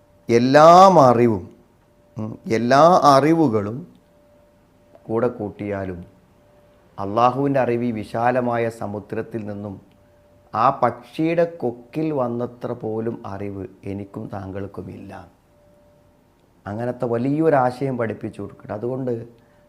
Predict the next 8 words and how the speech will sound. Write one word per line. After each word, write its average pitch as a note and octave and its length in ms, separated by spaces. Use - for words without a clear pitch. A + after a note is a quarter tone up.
നമ്മൾ, C#3 340
നമ്മുടെ D3+ 380
അറിവിൽ C#3 400
പൂർണ്ണമാണ്, A#2+ 680
ഞാൻ C#3+ 140
ചിന്തിച്ചത് D3 520
തന്നെയാണ് D3+ 520
ശരി, G#2 240